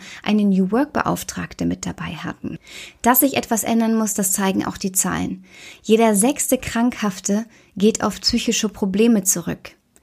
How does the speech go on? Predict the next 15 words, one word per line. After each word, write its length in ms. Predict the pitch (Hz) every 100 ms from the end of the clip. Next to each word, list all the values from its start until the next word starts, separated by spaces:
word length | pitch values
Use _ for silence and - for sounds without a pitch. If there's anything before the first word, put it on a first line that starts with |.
| - -
Es 140 | 196 -
gab 180 | 208
zweitausendachtzehn 760 | - 220 208 208 208 247 262 233
einen 200 | 226 190
neuen 260 | 196 214 226
Rekord 640 | 202 185 - 233 202 -
mit 160 | 196 190
durchschnittlich 540 | 202 196 202 185 185 190
achtzehn 360 | 233 - 247 226
Komma 240 | 214 202
fünf 240 | 190 226
Krankheitstagen. 960 | - 240 247 202 185 - 175 165 151 160 - _ _ -
Das 220 | 185 -
kostet 520 | - 208 - 202 190
Geld. 440 | 190 220 202 -